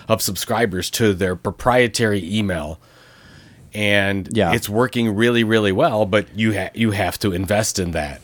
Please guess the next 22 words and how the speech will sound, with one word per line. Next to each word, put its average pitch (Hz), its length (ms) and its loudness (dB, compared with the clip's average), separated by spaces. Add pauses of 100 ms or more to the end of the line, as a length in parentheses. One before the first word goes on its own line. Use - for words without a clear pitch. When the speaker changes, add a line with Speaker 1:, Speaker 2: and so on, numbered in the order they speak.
(120)
Speaker 1:
And 90 160 -6
that's 92 220 -4
where 101 80 0
you 98 140 0
make 98 240 2
the 101 80 0
Speaker 2:
Sure. 127 200 4
Speaker 1:
decision 104 260 2
to 92 60 -2
say, 92 140 -2
"I'm 87 120 -2
only 95 220 0
going 92 280 0
to 87 60 -4
do 90 380 0
one 92 360 -2
or 90 260 -2
two 104 240 0
platforms 90 720 -2
and 85 100 -4
focus - 380 -4
there." 101 380 2